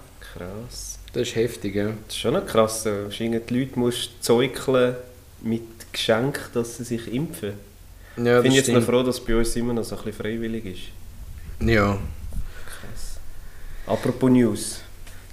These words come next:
Speaker 1: Letztens habe ich gelesen, Ein Italiener. Ein
Speaker 2: <laughs> Was? Was?
Speaker 1: Das ist
Speaker 2: Kannst, kannst du es nochmal sagen, bitte?
Speaker 1: Ein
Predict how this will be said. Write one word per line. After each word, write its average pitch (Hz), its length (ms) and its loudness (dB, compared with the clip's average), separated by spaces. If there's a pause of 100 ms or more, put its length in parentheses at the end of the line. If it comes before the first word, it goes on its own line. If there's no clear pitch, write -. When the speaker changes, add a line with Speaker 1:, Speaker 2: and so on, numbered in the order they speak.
Speaker 1:
Letztens - 260 -4
habe 110 60 2
ich 107 80 -6
gelesen, 104 360 0 (640)
Ein 107 160 -6
Italiener. 113 760 0 (880)
Ein 98 160 -10 (160)
Speaker 2:
<laughs> 185 320 6
Was? 190 400 6 (720)
Was? 165 220 6
Speaker 1:
Das - 40 -2
ist 127 160 -2
Speaker 2:
Kannst, - 100 -8
kannst 147 200 -2
du 147 40 0
es 135 40 2
nochmal 131 160 2
sagen, 151 260 -4
bitte? 123 320 -8 (340)
Speaker 1:
Ein 110 160 -8